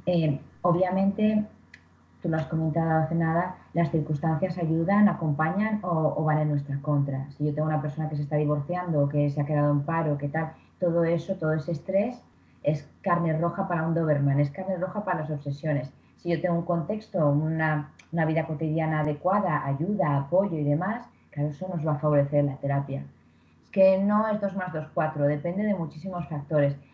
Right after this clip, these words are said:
Pero el toc no es, em, "me quedo sin un ojo", ¿vale? Tú no has nacido con toc,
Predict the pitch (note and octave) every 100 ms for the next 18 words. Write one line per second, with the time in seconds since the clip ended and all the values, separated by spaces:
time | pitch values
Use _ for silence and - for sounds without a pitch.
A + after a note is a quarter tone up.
0 | - _ - F#3+ F#3 F3 - G#3+ C4 C#4+
1 | - _ _ _ _ G3 G#3 G3+ G3+ F#3+
2 | F#3+ F#3 - F#3 F3 E3+ E3 E3 D#3+ C#3+
3 | - _ _ _ _ - - _ - F#3+
4 | G3+ F#3 F3+ F#3+ F3+ E3+ C#3+ - B2+ -
5 | - _ _ _ _ _ D#3 C#3 C#3+ E3+
6 | E3+ F3+ F#3 F#3 E3+ D#3 F#3 F#3 G3+ G3+
7 | C4 C#4+